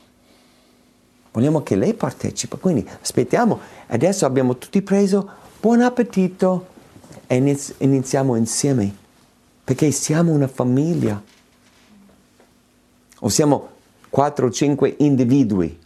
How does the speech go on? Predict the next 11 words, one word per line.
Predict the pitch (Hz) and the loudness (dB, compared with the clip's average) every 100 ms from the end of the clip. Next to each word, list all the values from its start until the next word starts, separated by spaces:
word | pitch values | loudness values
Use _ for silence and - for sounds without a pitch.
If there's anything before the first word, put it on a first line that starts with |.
| - | -4
ognuno | 101 107 127 107 | -2 0 0 0
vivendo | 101 98 117 107 | 0 0 0 0
per | 104 98 | -2 -4
conto | 107 95 95 | -6 -6 -8
suo. | - 117 98 90 - _ _ _ _ _ _ _ _ _ _ _ _ - - - - - | -4 -2 -2 -6 -14 _ _ _ _ _ _ _ _ _ _ _ _ -20 -20 -20 -20 -12
Quando | - 175 240 220 135 98 - _ _ - - _ - | -2 0 2 4 2 0 -4 _ _ -20 -20 _ -2
è, | 143 139 - - _ _ _ | 0 -2 -10 -20 _ _ _
ehm, | 110 107 101 - - - | -2 0 0 -2 -6 0
è | 135 | 0
permesso | 135 127 113 110 139 175 - 247 254 254 _ _ | 0 0 2 2 2 0 -2 0 0 -4 _ _
usare | - 135 113 127 143 185 202 | 0 2 2 0 2 0 0